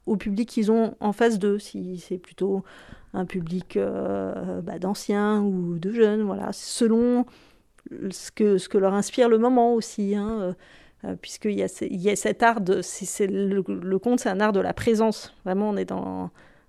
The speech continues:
dans le vivant, euh, dans, dans le relationnel. C'est, c'est pour ça que, que ces moments de partage, euh, euh, on est ensemble, en vrai,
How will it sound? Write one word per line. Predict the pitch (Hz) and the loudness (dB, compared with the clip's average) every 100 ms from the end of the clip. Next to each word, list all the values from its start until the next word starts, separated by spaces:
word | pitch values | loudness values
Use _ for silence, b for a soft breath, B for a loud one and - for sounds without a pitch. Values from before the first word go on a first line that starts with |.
| - | -6
dans | 185 | 0
le | 196 | 0
vivant, | 180 208 202 226 240 240 | 2 2 4 4 4 2
euh, | 208 190 190 | 0 -4 -6
dans, | 175 180 190 175 151 | -8 -10 -10 -14 -12
dans | 190 | -6
le | 180 | 0
relationnel. | 185 208 202 247 240 190 | 4 4 4 2 2 2
C'est, | - 196 - | -2 -6 -6
c'est | - 190 | -4 -4
pour | 185 | -4
ça | - 214 226 | 0 2 2
que, | 220 185 180 175 b b | -2 -6 -4 -6 b b
que | - 226 | 0 0
ces | - 254 | 4 6
moments | 220 220 240 247 | 8 10 10 8
de | 208 | 6
partage, | 190 180 - 208 220 226 - _ _ _ _ _ 185 | 4 0 6 8 8 4 -4 _ _ _ _ _ -4
euh, | 180 180 - b b b - | 0 -2 -4 b b b -6
euh, | 185 185 - - - - - | -2 0 -2 -2 -2 -4 -4
on | 190 190 | 0 2
est | 196 - | 2 0
ensemble, | - 196 - 202 226 254 240 - _ - | 0 0 2 4 4 4 2 -6 _ -6
en | 190 | -4
vrai, | 180 180 196 262 | 0 2 4 2